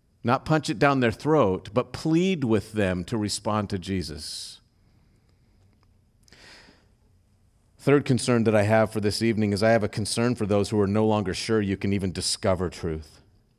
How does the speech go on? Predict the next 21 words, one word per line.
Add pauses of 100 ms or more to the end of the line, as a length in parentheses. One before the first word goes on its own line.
(720)
In
a
recent
poll, (560)
uh,
done
by
the
Q,
so
it's
a,
a,
a (240)
group
that
just
studies
the
United
States,